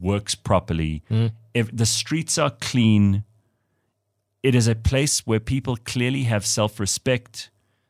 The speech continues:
Speaker 1: The government respects the people. Not everywhere, because everywhere you're never gonna get, there's no perfection.
Speaker 2: There's no such,
Speaker 1: Like,
Speaker 2: yeah.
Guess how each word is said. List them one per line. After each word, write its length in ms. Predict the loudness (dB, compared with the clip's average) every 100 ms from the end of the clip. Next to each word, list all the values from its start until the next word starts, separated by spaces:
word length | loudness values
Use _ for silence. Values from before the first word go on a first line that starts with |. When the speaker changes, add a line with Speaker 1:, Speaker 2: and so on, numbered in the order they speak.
| _
Speaker 1:
The 80 | -4
government 480 | 4 4 4 0 0
respects 540 | -2 0 -2 -2 -6
the 80 | -6
people. 540 | -2 -2 0 0 -2 -4 -6
Not 180 | -2 0
everywhere, 460 | -2 -2 -2 -2 -4
because 320 | -6 -4 -4
everywhere 360 | -2 -2 -2 0
you're 140 | 0
never 240 | 0 -2
gonna 220 | -2 -2 -2
get, 180 | -2
there's 100 | -4
no 120 | -6 -8
perfection. 760 | -10 -10 -6 -4 -4 -4 -2
Speaker 2:
There's 200 | 2 2
no 100 | 4 4
such, 280 | 2 0
Speaker 1:
Like, 100 | 0
Speaker 2:
yeah. 180 | 2 0